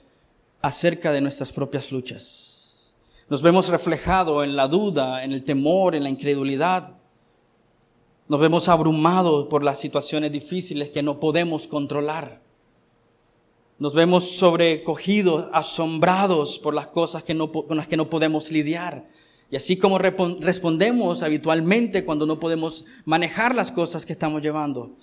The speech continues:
con duda, con temor, con aflicción, con miedo, incrédulos. Pero el Señor tiene tanta misericordia y tanta gracia, ¿no?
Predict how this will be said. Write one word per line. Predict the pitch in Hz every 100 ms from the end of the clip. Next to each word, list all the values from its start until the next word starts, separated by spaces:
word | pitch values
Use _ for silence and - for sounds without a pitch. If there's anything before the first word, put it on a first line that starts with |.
| _ _
con | 139 143
duda, | 240 262 202
con | 175 160
temor, | 170 156 226 247
con | -
aflicción, | 160 180 156 - 254 247
con | 180 170
miedo, | 180 254 254 214 147 - - _ _ _ _ _ -
incrédulos. | 185 185 - 233 277 247 160 131 - - - _ _ _ _ _ _ _ _ _ _ _ _
Pero | 127
el | 131
Señor | 147 151
tiene | 151 165 160
tanta | - 170 180 175
misericordia | 175 170 160 160 151 143 143
y |
tanta | 147 143 143
gracia, | 135 127 123 123
¿no? | 120 131